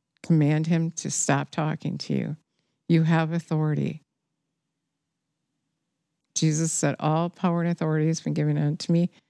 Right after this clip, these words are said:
Now I'm giving it to you." And so don't accept your circumstances,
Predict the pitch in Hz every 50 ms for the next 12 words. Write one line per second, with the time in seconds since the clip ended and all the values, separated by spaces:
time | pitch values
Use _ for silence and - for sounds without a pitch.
0 | _ _ _ _ _ - 151 143 143 143 139 143 139 135 139 143 135 123 123 -
1 | - - - - - - 139 139 143 - _ _ _ _ _ _ _ _ _ _
2 | - - - - - - - - - - - - - _ _ _ - 208 190 175
3 | - 220 208 185 165 156 151 - _ _ _ - 196 196 226 240 233 - 240 240
4 | - - - - - - 185 196 - - - - - - - 156 160 160 - -
5 | 165 160 160 - 170 160 - - - - 131 131 127 139 - - 127 135 - -
6 | - - -